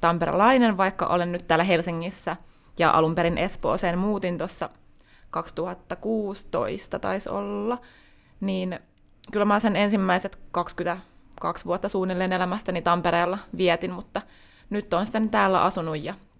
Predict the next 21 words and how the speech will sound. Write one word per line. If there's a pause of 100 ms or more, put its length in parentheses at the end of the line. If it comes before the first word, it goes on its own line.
(220)
no, (100)
käyn
kyllä
hyvin
paljon
Tampereella
vieläkin,
että
melkein
joka
viikko (420)
tulee
siellä
käytyä,
mutta (140)
sieltä
olen
kotoisin,
eli
tamperelainen
olen.